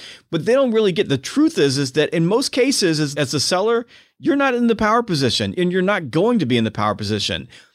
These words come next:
You use leverage to put yourself in the power position, because when the buyer has alternatives, they say to the seller,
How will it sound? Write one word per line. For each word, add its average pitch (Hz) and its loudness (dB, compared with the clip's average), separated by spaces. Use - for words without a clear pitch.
You 143 0
use 190 0
leverage 151 2
to - -8
put 202 -4
yourself 131 0
in 123 -2
the 107 -2
power 110 -2
position, 104 -4
because 139 -2
when 190 2
the 262 0
buyer 156 2
has 120 0
alternatives, 123 -2
they 151 0
say 190 2
to 156 0
the 131 0
seller, 104 -2